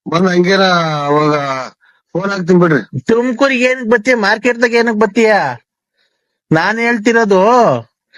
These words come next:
Speaker 2: ಬರ್ಬೇಕಾದ್ರೆ, ಹಾ? ಮೈ-, ಮೈ-,
Speaker 1: ಹಾ.
Speaker 2: ಸ್ಪೆಷಲ್ ಮೈಸೂರ್ ಪಾಕ್ ಸಾಂಬ ಒಂದ್ ಕಾಲ್ ಕೆ ಜಿ.
Speaker 1: ಹಾ.
Speaker 2: ಇಲ್ಲಿ ಪಕ್ಕದ ಮನೆ ಮಕ್ಳಿಗೆ ಹುಡುಗರಿಗೆಲ್ಲ ಕೇಳ್ತಾರ, "ಸ್ವೀಟ್ ಕೊಡು, ಸ್ವೀಟ್ ಕೊಡು" ಅಂತ.
Speaker 1: ಹಾ.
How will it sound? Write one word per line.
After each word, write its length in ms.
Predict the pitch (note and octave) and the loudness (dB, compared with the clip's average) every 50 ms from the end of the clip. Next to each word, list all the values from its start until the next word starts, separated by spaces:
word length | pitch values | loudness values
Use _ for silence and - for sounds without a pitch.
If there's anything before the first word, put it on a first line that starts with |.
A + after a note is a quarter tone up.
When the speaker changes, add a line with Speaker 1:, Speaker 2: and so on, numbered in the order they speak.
| - - _ - C#3+ | -20 -8 _ 0 0
Speaker 2:
ಬರ್ಬೇಕಾದ್ರೆ, 960 | E3 F3+ F#3 F#3 G#3+ A3+ G#3+ A3+ A3+ A3+ G#3+ G3+ G3+ G#3 A3+ A#3 A3 F3+ C3 A#2 - _ _ _ _ _ _ _ _ _ - - | 2 0 0 0 0 0 0 0 0 0 2 2 2 2 4 4 4 2 2 -2 -4 _ _ _ _ _ _ _ _ _ -6 -2
ಹಾ? 320 | D#3+ F#3+ G#3+ B3+ C#4+ C#4+ _ - - - _ _ _ - D3 | -2 -2 -2 -2 -4 -8 _ -20 -20 -20 _ _ _ -2 0
ಮೈ-, 260 | D3+ F#3 G3+ E3+ E3 | 0 0 0 -2 -2
ಮೈ-, 120 | E3+ F3+ | -2 0
Speaker 1:
ಹಾ. 160 | F#3 C3+ A#2 - - - | 0 -2 -4 -6 -4 -2
Speaker 2:
ಸ್ಪೆಷಲ್ 340 | - F3 D#3+ - G#3 G#3 | -2 0 0 0 0 0
ಮೈಸೂರ್ 360 | G3+ G3 G3+ G#3 G3+ - G#3+ F#3+ | 0 0 0 0 0 -2 -4 -2
ಪಾಕ್ 200 | G#3+ G#3 F#3+ - | -2 -2 0 0
ಸಾಂಬ 240 | G#3 F#3 F#3 F#3 | -2 -2 0 0
ಒಂದ್ 200 | F#3 F3+ F3 E3+ | 0 0 -2 0
ಕಾಲ್ 200 | - D3+ D#3 E3 | 0 -2 -2 -2
ಕೆ 180 | E3 - F3 E3+ | 0 -2 -2 -2
ಜಿ. 300 | E3 D#3+ D3 C#3+ E3 G#3 G3+ D3 A#2 - _ _ _ _ _ _ _ _ _ _ _ _ _ _ - | 0 0 0 0 2 0 0 -2 -2 -6 _ _ _ _ _ _ _ _ _ _ _ _ _ _ -2
Speaker 1:
ಹಾ. 300 | D#3 D#3+ B2+ G2 F2+ - - | 0 2 0 0 -2 -2 0
Speaker 2:
ಇಲ್ಲಿ 180 | D3 D3+ C#3+ D3 | 0 2 2 2
ಪಕ್ಕದ 340 | - D3+ C#3 - - F3+ | 0 -2 -2 0 -2 -2
ಮನೆ 220 | F3 F3 E3+ E3+ E3 | 0 0 0 2 2
ಮಕ್ಳಿಗೆ 540 | E3 D#3 D3+ C#3+ - - E3+ F3 E3+ E3 E3+ | 2 2 0 0 0 -2 -2 0 2 2 2
ಹುಡುಗರಿಗೆಲ್ಲ 500 | D#3+ D#3 D3+ C#3+ D#3 D#3 D#3 D#3 D#3 D#3 | 2 2 2 2 2 2 2 0 0 0
ಕೇಳ್ತಾರ, 480 | D3+ - D#3+ D#3 E3 E3+ D3+ F3+ E3+ E3+ | 0 0 0 2 2 0 0 -2 -4 -4
"ಸ್ವೀಟ್ 320 | - - E3 F3 F3 E3+ | -2 0 2 2 0 0
ಕೊಡು, 220 | - F3+ E3 E3 | 0 0 0 0
ಸ್ವೀಟ್ 300 | D#3+ - - D#3 D#3+ D#3 | 0 0 0 0 0 0
ಕೊಡು" 240 | - - D#3 D3 D3 | 0 -2 0 2 2
ಅಂತ. 200 | C#3+ C#3 D3 - | 0 0 0 0
Speaker 1:
ಹಾ. 1400 | C3 C3 D3 D#3 C#3+ A#2 - - - - _ - - _ _ _ _ _ _ _ - C#3+ B2+ A2+ G2+ F#2+ - - | 2 2 2 2 0 -2 -6 -14 -20 -20 _ -20 -20 _ _ _ _ _ _ _ -2 -2 0 -2 -2 -4 -8 -20